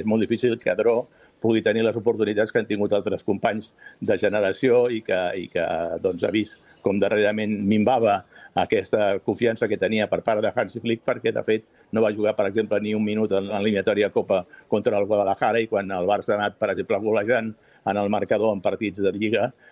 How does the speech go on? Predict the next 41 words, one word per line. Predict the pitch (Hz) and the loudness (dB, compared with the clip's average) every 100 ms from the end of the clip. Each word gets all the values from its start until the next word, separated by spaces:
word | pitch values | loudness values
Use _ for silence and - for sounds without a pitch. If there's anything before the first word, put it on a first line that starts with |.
| - | -4
no | 101 | -2
ha | 101 | 0
tingut | 98 104 | -2 0
ni | 104 104 | 0 0
tan | 95 | -2
sols | 98 98 | 0 -2
allò | 95 98 | 2 2
l'oportunitat | 104 107 101 95 104 95 | 0 -2 -2 0 0 0
de | 98 | -2
sortir | 98 95 98 | 0 0 0
a | 101 | 0
jugar | 104 101 | 0 0
els | 107 | -2
últims | 107 101 | -2 -2
minuts, | 104 107 120 - - - - | 0 0 -2 -6 -20 -10 -4
doncs, | 85 | -4
per | - 90 | -2 -2
adquirir | 82 98 101 98 | 0 0 2 0
experiència | - 107 117 117 113 131 | 0 0 0 0 0 -2
i | |
per, | - 92 | -2 -4
per | - 110 | -6 -6
sobretot, | - 95 104 107 | -2 0 0 2
eh, | 101 98 90 | 2 2 -2
guanyar | 98 95 101 | -4 -4 -6
en | 98 | -6
confiança | 101 101 101 110 110 - - - | -2 -2 -2 -2 -2 -6 -20 -8
respecte | 98 95 110 104 117 | -6 -4 -4 0 0
a | 107 | 2
la | 98 92 | 0 -2
que | 90 | -6
pugui | - 107 101 95 | -2 -2 0 0
creure | - 98 98 104 101 | 0 0 2 2 0
i | |
que | 98 87 | 0 0
la | 92 85 | 0 -2
que | - | -2
pugui | 107 104 | -2 0
tenir | 107 104 | -2 -2
sobre | 123 107 101 | 0 2 2
ell, | 110 | 0